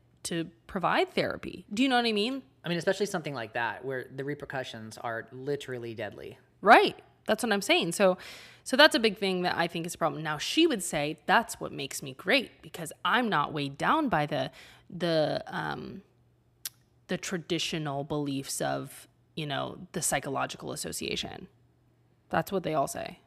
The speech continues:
Speaker 2: Right. I don't have, I don't have, I don't have to abide by their rules.
Speaker 1: Right. I, I can, I can use any healing modality on you,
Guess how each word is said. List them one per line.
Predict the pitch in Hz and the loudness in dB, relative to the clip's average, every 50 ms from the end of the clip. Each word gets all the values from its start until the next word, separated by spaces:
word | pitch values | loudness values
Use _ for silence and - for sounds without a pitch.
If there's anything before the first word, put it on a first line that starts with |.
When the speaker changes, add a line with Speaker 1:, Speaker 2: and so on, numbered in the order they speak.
| - - | -12 -6
Speaker 2:
Right. | 175 160 165 143 131 127 | 0 2 4 4 4 2
I | |
don't | 135 151 147 | 0 0 -2
have, | 147 151 139 - | -2 -4 -6 -4
I | - 139 | -4 -4
don't | 147 147 131 | -4 -4 -4
have, | 139 139 131 - | -4 -6 -6 -6
I | - 143 | -6 -6
don't | 147 135 | -6 -8
have | 135 - | -8 -8
to | - 135 | -8 -8
abide | 117 - 127 120 120 120 120 117 | -6 -4 -4 -2 -2 -4 -4 -6
by | 117 117 117 | -6 -6 -6
their | 110 123 123 123 123 | -6 -6 -8 -8 -8
rules. | 113 - - 208 208 202 196 190 202 | -8 -6 -4 -2 -2 -2 0 0 4
Speaker 1:
Right. | 202 196 175 139 127 - - - | 4 4 4 4 2 -2 -4 0
I, | - 175 175 180 185 185 175 - | 2 4 4 4 4 2 -2 0
I | - 160 185 202 | 2 2 2 2
can, | 196 - 196 196 185 180 - - | 2 0 -2 -2 -2 -4 -2 0
I | 180 208 247 | 0 0 0
can | - 233 208 180 | 0 -2 -2 -2
use | 165 160 160 - - - | -2 -2 -4 -6 -4 0
any | 202 233 226 202 | 0 2 2 0
healing | 170 160 190 175 156 139 139 143 | 0 -2 -2 -4 -2 -4 -4 -4
modality | 139 135 131 - 143 131 127 123 - 127 113 | -6 -4 -2 -2 -2 -2 -2 -4 -8 -8 -8
on | 117 117 110 | -8 -8 -10
you, | 110 113 113 107 | -10 -12 -14 -14